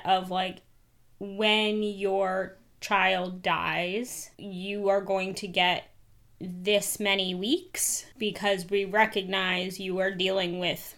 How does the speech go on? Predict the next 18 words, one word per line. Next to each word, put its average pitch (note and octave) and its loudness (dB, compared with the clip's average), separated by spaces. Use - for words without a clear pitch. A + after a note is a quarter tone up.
your G3+ 0
grief F#3+ -4
and G3 -2
can't G3 -2
go F#3+ -2
back - -6
to - -12
work. - -12
Because B3 4
if A#3+ 0
you A#3 0
don't B3+ 4
have A3 0
an A3 0
employer G3+ 0
that, F#3+ -4
you G#3 -4
know, - -18